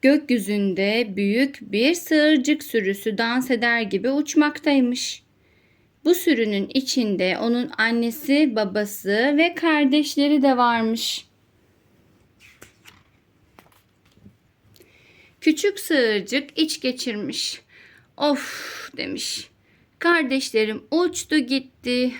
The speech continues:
ama ben hala uçamadım. Ne güzel uçuyor hepsi. Bense yuvada kala kaldım tek başına." demiş.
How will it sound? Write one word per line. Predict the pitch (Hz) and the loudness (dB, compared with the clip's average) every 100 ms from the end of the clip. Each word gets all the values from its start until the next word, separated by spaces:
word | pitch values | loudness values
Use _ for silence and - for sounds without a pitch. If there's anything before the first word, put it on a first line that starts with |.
| - 285 | -10 -2
ama | 359 359 269 | 0 2 4
ben | 349 330 | 4 4
hala | 302 359 440 392 302 262 - | 2 0 0 0 0 0 -4
uçamadım. | 277 - 403 381 330 220 226 233 _ _ _ _ _ - _ - | -6 -4 0 4 4 4 -2 -6 _ _ _ _ _ -20 _ -4
Ne | 508 494 | -2 2
güzel | 453 427 370 320 | 2 4 2 0
uçuyor | 320 - 320 311 311 | -2 0 2 2 0
hepsi. | 311 302 - 302 320 349 _ _ _ _ _ - | -4 -4 -6 -2 -2 -2 _ _ _ _ _ -4
Bense | 349 359 311 302 | 0 2 0 0
yuvada | 262 277 285 226 202 254 | 0 2 2 0 -2 -6
kala | - 440 523 | 0 2 2
kaldım | 508 554 523 403 359 349 | 0 0 0 4 2 4
tek | 339 294 | -2 -2
başına." | 269 294 294 302 262 277 _ _ _ _ _ _ _ _ _ _ - - - | -4 -4 -2 -2 -4 -8 _ _ _ _ _ _ _ _ _ _ -20 -20 -6
demiş. | 233 - - - - | -4 -4 -6 -10 -12